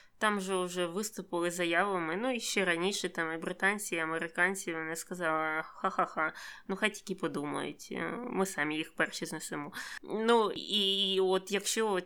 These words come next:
цей вже такий шантаж, е, провалюється, то що далі робити? Ну, от що далі робити після цього? Яким чином ви хочете там щось зруйнувати? Це реально якийсь останній такий крок, е, в нікуди.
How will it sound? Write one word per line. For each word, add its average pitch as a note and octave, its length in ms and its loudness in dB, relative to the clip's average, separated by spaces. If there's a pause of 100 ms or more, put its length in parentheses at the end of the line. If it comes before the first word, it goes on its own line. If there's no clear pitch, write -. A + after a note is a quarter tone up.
(220)
цей G3 340 2
вже F3+ 140 -6
такий D#3+ 560 -4
шантаж, E3+ 680 0
е, E3 140 -4
провалюється, F#3 800 2
то F3+ 140 -6
що - 220 -2
далі F3 320 2
робити? E3 540 -12 (400)
Ну, F3+ 100 -4
от E3+ 100 -6
що A#3 240 -2
далі G3 360 0
робити G3 440 -6
після G3+ 340 -10
цього? E3+ 460 -8 (240)
Яким G#3 440 0
чином A#3+ 440 -4
ви F3 340 -4
хочете A3+ 440 -6
там F3+ 280 -6
щось - 320 -8
зруйнувати? F3+ 1040 0
Це A#3 420 4
реально G3+ 600 4
якийсь F#3 440 -4 (100)
останній G3+ 680 0
такий F#3+ 540 2 (280)
крок, G#3 640 0
е, D#3 40 -8
в D#3+ 360 -6
нікуди. E3 640 -2